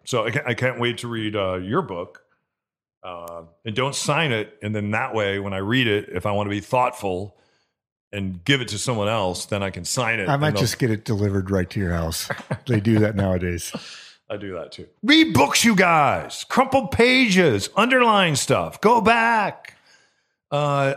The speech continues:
Speaker 1: I've given so many of my books away over the years. Uh, and then, and then think about somebody that you could give that book to, 'cause sitting around ten thousand books you've already read, that's not exciting either. Plus, when you have to move or downsize,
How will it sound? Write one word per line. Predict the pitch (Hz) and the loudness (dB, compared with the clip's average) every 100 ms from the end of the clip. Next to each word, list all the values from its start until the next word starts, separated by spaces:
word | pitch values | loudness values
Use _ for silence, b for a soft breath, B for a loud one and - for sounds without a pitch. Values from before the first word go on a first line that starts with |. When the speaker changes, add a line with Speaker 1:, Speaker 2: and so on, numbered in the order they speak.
| - | 0
Speaker 1:
I've | 175 165 | -2 2
given | 208 196 | 2 2
so | - 190 | 4 4
many | 202 | 6
of | 196 | 6
my | 185 | 6
books | 135 190 - | 4 2 2
away | 147 131 120 | 2 4 4
over | 120 113 | 2 2
the | 110 | 2
years. | 107 98 85 71 - - - | 2 2 -2 -8 -14 -12 -4
Uh, | 127 139 | -4 0
and | 147 | 0
then, | 156 165 | 0 0
and | 160 165 | 0 2
then | 160 | 0
think | 135 220 240 | 0 -2 2
about | 226 170 | 2 2
somebody | - 165 165 | 0 0 2
that | 156 143 | 2 2
you | 147 | 0
could | 151 | 0
give | 160 147 | 0 0
that | 151 123 | 0 0
book | 180 - | -6 -4
to, | 95 | -8
'cause | 73 101 - - | -8 -10 -12 -14
sitting | - - 160 | -12 -8 -4
around | 147 147 | -2 -2
ten | 135 135 | -2 -2
thousand | 143 127 104 | -2 -2 -4
books | 113 - | -6 -6
you've | 113 | -4
already | 95 87 87 | -4 -4 -4
read, | 87 | -4
that's | 101 - | -4 -4
not | 131 | -6
exciting | 92 113 92 | -4 -4 -2
either. | 92 104 69 | -2 -4 -4
Plus, | 117 - | -6 -2
when | 110 | 0
you | |
have | 104 | 0
to | 101 | -2
move | 92 101 | 0 0
or | 87 | 0
downsize, | 85 92 98 87 78 76 - | -2 -2 -2 -4 -6 -8 -10